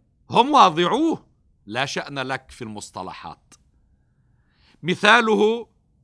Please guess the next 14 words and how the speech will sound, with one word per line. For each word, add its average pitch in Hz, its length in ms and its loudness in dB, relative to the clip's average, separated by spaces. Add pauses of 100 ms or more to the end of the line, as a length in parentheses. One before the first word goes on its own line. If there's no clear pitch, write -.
الذي 175 340 0
يسقط 196 500 -2
به 160 240 -2
ويعثر 165 600 0
به 180 200 -4
الكثيرون 170 720 -4
في 135 200 -12
أيام 120 360 -10
الناس 107 360 -14
هذه، 80 440 -18 (2250)
ما 208 240 2
المراد 240 540 4
من 214 220 -2
المؤمن؟ 135 760 -4